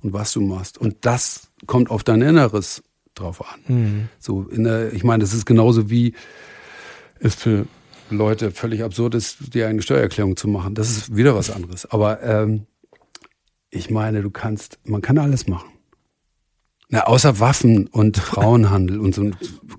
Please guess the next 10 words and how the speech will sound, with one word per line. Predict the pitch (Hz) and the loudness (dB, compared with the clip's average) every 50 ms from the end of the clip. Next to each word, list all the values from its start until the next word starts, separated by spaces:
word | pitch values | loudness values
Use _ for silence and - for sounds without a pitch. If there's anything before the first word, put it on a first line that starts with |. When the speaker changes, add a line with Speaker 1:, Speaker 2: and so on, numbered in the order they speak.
| - _ | -20 _
Speaker 1:
komischen | - - - 107 101 92 85 98 95 | -20 -12 -6 -4 -4 -2 -2 -4 -4
Kram. | - - - 85 82 87 - _ _ _ | -6 -8 -12 -14 -14 -14 -18 _ _ _
Also | - 101 101 101 | -14 -10 -8 -6
das, | 98 107 98 - - - | -4 -4 -4 -4 -6 -8
es | 110 104 - | -8 -8 -4
gibt | - - 131 | 0 2 4
natürlich | 135 117 98 - - 120 101 92 | 4 4 4 4 4 4 6 6
No-Gos. | 107 104 101 98 101 95 92 87 - - _ _ _ _ _ _ _ _ _ _ _ | 6 6 6 4 2 0 0 -2 -8 -12 _ _ _ _ _ _ _ _ _ _ _
Absolut. | - - 104 - - 113 110 107 104 98 85 - _ _ _ _ _ _ _ _ _ _ _ _ _ _ _ | -10 -8 -4 -2 2 4 6 8 6 6 4 0 _ _ _ _ _ _ _ _ _ _ _ _ _ _ _
Aber | - 110 101 98 101 101 98 95 87 | -2 -2 0 2 2 0 0 0 -4